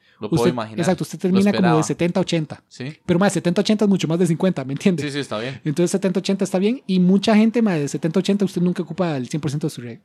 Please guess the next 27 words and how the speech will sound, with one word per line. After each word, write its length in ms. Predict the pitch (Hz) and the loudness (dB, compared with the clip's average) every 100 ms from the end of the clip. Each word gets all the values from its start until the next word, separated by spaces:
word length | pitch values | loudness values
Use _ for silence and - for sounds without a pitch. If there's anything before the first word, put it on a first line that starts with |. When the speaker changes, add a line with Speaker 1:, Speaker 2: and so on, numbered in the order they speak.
| _ | _
Speaker 2:
capacidad 320 | - 123 139 127 | -12 -10 -10 -6
renal. 200 | 156 123 | -4 -6
Speaker 1:
Ya, 180 | 107 | -8
ok. 280 | 113 - 107 | -16 -16 -10
Speaker 2:
La, 160 | 151 165 | -8 -2
mucha, 300 | 160 170 190 | -2 2 2
mucha 220 | 185 175 | 2 0
gente. 160 | 175 131 | 0 -2
Algunas 260 | 196 233 | 0 2
sí, 80 | 220 | 2
algunas 240 | 196 190 196 | 0 0 0
no, 180 | 202 170 | 0 0
digamos, 220 | 147 127 | -4 -6
eso 180 | 143 156 | -4 -4
es 140 | 139 160 | -6 -6
una, 360 | 143 135 113 - _ - | -6 -6 -10 -16 _ -8
de 80 | 143 | -6
no, 160 | 127 | -6
no, 220 | 123 135 | -8 -8
no 120 | 131 131 | -6 -6
voy 100 | 147 | -6
a 20 | |
entrar 200 | 139 143 | -6 -6
en 80 | 139 | -6
ese 120 | 135 | -8
detalle. 260 | 120 113 _ | -10 -14 _
Speaker 1:
Ujú. 100 | 127 | -20